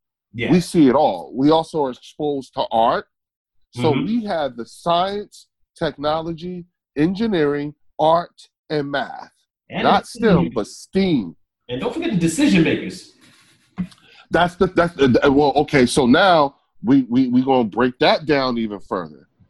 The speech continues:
Speaker 2: Because, see, the thing is, is that, you know what I'm saying, because of that affiliation, I sit on the, on the advisory board for the C W C B Expo. And so that position, you know what I'm saying,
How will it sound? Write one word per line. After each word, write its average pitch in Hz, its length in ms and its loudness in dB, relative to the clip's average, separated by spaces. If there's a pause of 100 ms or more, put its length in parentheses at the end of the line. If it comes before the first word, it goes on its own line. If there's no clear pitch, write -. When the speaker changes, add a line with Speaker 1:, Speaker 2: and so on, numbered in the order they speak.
Speaker 2:
Because, 131 380 -2
see, 160 140 -2
the 139 100 -2
thing 151 260 -2
is, 170 340 0
is 120 140 -8
that, 123 340 -6
you 123 80 -8
know 127 40 -4
what 123 40 -6
I'm 120 60 -8
saying, 117 320 -8 (260)
because 165 480 -2
of 156 100 0
that 139 160 2
affiliation, 110 720 -8
I 131 180 0
sit 151 220 -6
on 139 160 -2
the, 113 340 -8
on 127 100 0
the 123 100 0
advisory 120 460 -2
board 104 280 -6
for 101 80 -14
the 95 80 -20
C 104 200 -12
W 87 280 -8
C 87 180 -14
B 87 200 -12
Expo. 80 480 -16 (480)
And 117 180 0
so 110 400 0 (260)
that 160 260 0
position, 123 720 -10 (340)
you 113 100 -6
know 120 60 0
what 117 140 -6
I'm 139 40 -4
saying, 110 260 -6